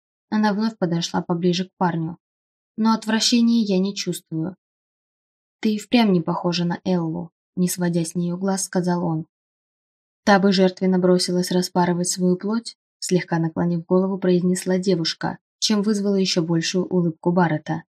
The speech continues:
Клыки слегка показались изо рта, что не ускользнуло от взгляда Эбби. Она невольно вспомнила жгучую боль от укуса, но вида не подала. «Зачем мы здесь, Барретт?»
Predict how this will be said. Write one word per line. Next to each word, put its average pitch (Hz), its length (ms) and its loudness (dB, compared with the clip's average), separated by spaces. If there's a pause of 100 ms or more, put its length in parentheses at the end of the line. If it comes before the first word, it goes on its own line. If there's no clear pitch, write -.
(380)
Клыки 202 480 0 (160)
слегка 180 400 0
показались 175 580 0
изо 185 200 0
рта, 165 340 -6 (680)
что - 220 0
не 170 100 2
ускользнуло 185 640 0
от 156 60 -2
взгляда 160 540 -2
Эбби. 165 420 -6 (380)
Она 226 240 2
невольно 220 400 2
вспомнила 214 540 -2
жгучую 196 440 -4
боль 190 200 0
от 190 140 -4
укуса, 185 520 -6 (340)
но 214 180 -4
вида 208 240 -2
не 208 140 -2
подала. 196 500 -4 (920)
«Зачем 196 500 2
мы 165 120 0
здесь, 160 320 -4
Барретт?» 175 340 0